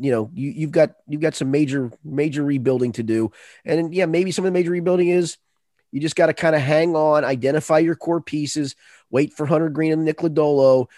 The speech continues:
I, I just don't know if the fan base is, is, is, I, th-, look, they'll be excited when they, if they, you know, if that happens and those guys are good, but to ask the ha-, fan base to hang on,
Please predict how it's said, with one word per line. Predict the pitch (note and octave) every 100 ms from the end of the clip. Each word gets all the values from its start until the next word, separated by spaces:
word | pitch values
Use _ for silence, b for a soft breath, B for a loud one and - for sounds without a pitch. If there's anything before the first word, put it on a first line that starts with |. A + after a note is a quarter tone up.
| b b
I, | - -
I | D3+
just | C#3+ -
don't | A#2
know | G#2+
if |
the | G#2
fan | - G#2+ G2+
base | G#2 -
is, | F2+ F#2
is, | G#2+ G2
is, | A2 G2+ G2
I, | B2 B2+
th-, | E3+ G#3+
look, | G3 C#3+
they'll | F#3+
be | E3+
excited | D3+ C3 C#3+ C3+
when | C3+ C3
they, | B2
if | B2
they, | C3 A2+
you | B2
know, |
if | G#2+
that | - A#2+
happens | B2 A#2+ A#2+
and | A#2
those | A#2+
guys | A2 A#2 A2
are |
good, | G2 A#2 A#2+
but | G#2+ - b b b b _
to | D3+
ask | E3 D#3
the | C#3
ha-, | C3+
fan | C#3 C3+
base | B2+ B2+
to | A#2+
hang | B2 A#2+ A#2+
on, | A#2+ A#2+ A#2